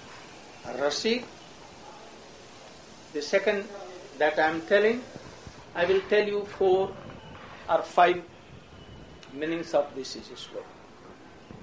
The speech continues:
in different ways. That Jiva Goswami, Sanatana Goswami, especially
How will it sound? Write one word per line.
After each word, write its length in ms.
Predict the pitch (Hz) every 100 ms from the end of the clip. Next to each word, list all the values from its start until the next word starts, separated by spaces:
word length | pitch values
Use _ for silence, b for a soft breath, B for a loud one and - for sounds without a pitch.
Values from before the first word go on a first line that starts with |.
| - - - - - - - - -
in 120 | 151
different 480 | 190 202 - 147 123 120
ways. 200 | 98 98 - - - - - -
That 220 | 151 156 - 143
Jiva 180 | 170
Goswami, 500 | 165 156 156 135 139 156 - - -
Sanatana 420 | 165 143 - 170
Goswami, 460 | 165 - 127 120 123 -
especially 600 | - - 170 - - 139